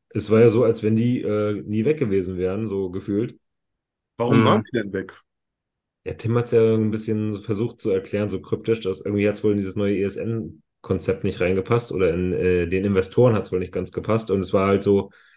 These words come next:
Speaker 1: die Frage, ähm, ob sie dafür noch Gelder freimachen wollen und können und keine Ahnung was. Aber anscheinend haben sie sich jetzt dazu entschieden, das doch wieder aufleben zu lassen, was mich sehr
Speaker 3: Ja.
Speaker 1: freut,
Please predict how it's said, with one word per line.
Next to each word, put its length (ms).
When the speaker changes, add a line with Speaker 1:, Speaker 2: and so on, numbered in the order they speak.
Speaker 1:
die 100
Frage, 840
ähm, 600
ob 160
sie 120
dafür 240
noch 140
Gelder 300
freimachen 520
wollen 380
und 160
können 380
und 160
keine 220
Ahnung 200
was. 200
Aber 120
anscheinend 300
haben 100
sie 100
sich 60
jetzt 140
dazu 200
entschieden, 480
das 240
doch 160
wieder 160
aufleben 340
zu 100
lassen, 400
was 180
mich 200
sehr 200
Speaker 3:
Ja. 60
Speaker 1:
freut, 540